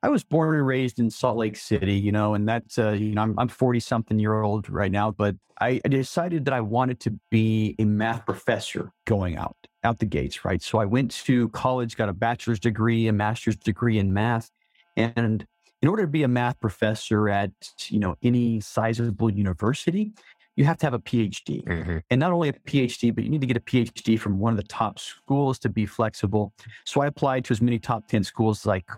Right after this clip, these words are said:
Speaker 1: could, got into a couple, ended up going to the University of Minnesota and hated it. You know, I, I realized at the
Speaker 2: <laughs>
Speaker 1: time, I, I mean, I didn't realize this till later,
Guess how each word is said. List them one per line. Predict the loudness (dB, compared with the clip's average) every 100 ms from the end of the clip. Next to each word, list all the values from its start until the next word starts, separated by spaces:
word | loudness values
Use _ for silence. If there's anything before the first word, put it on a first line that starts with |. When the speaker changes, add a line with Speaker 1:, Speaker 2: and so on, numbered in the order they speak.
| -18 _
Speaker 1:
could, | 0 0 0 0
got | 0 0
into | -2 0 -4
a |
couple, | -2 -4 -4 -4 -6 -8 -20 -20 _ _
ended | 0 2
up | 2
going | 0 0
to | 0
the |
University | 0 2 0 0
of | 2
Minnesota | 2 -2 0 0 2 0 -2 -2
and | 0 0 -2 -8 _ _ _ _ _ _ _ _
hated | -2 0 -2
it. | -8 -14 -20 _
You | 0
know, | 2
I, | 0
I | 0
realized | 0 2 2 2 0
at | 0
the | -4
Speaker 2:
<laughs> |
Speaker 1:
time, | 0 0 2 2
I, | 0 0
I | 0
mean, | 0 0 -2
I |
didn't | -2 0 0
realize | 0 2 0 0
this | -4
till | -2 0
later, | 2 2 2 -2